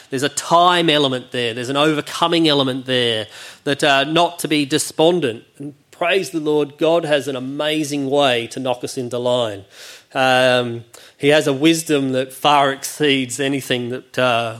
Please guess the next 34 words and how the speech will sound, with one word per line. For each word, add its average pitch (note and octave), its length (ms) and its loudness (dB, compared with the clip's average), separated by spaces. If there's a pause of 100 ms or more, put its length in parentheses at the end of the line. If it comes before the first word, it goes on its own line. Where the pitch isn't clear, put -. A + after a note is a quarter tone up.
we C3 160 -6
see B2+ 320 -6
here B2+ 260 0
on A#2 140 0
earth. B2+ 440 0 (300)
Uh, A#2+ 200 0
certainly D3+ 420 0
in C3 100 0
my D3+ 240 4
life, B2+ 520 0
that, B2+ 240 -8
uh, B2 320 2 (260)
there's B2+ 160 -4 (380)
periods D3 520 0
of C#3 220 -6
chastening C#3 720 0
that B2+ 80 -2
I've B2+ 160 -2
had, C#3+ 420 0
and C3 80 -6
I B2+ 40 -6
thought, C#3 320 -12
"Wow, D#3+ 360 -6
God D#3+ 200 -6
did C#3 160 -4
a A#2 40 -8
pretty F3 440 -2
good C#3 200 -2
job C3+ 340 -2
there." A2+ 360 -4 (440)
Um, B2 500 2
he, C#3 460 -2
he C#3 120 -6
knows E3 800 4